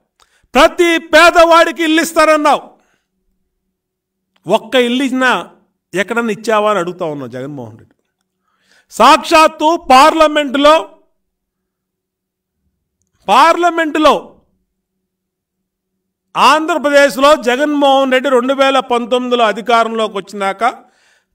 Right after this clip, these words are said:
కట్టినటువంటి ఇళ్ళు ఐదు అని పార్లమెంట్ సమాధానం చెప్పింది. ఎక్కడిచ్చావు నువ్వు ఇళ్ళు?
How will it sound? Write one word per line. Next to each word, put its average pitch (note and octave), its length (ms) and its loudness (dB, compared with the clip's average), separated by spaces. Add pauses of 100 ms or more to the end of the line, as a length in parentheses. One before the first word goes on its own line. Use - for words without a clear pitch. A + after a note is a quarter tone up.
కట్టినటువంటి A#3 840 -2
ఇళ్ళు G#3+ 260 0 (160)
ఐదు F#3+ 400 -4 (800)
అని A3 220 -4 (360)
పార్లమెంట్ A3+ 580 -2
సమాధానం E3+ 440 -10
చెప్పింది. A#2+ 340 -20 (3750)
ఎక్కడిచ్చావు F4+ 600 2
నువ్వు C4+ 160 -6
ఇళ్ళు? G3+ 220 -8